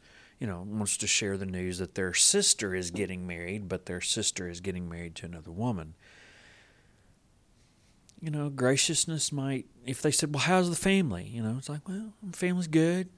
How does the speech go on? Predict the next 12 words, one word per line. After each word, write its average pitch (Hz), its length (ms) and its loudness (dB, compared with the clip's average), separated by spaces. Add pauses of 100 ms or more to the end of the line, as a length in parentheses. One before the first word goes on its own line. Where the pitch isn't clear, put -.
(120)
You 143 140 -8
know, 135 60 -8
sister's, 143 760 -4
sister's 131 420 -2
getting 135 300 -4
married." 131 480 -6 (500)
Um, 120 220 -12 (540)
just - 180 -18
kinda 240 180 -14
leave 247 200 -12
it 226 100 -14
there. - 460 -8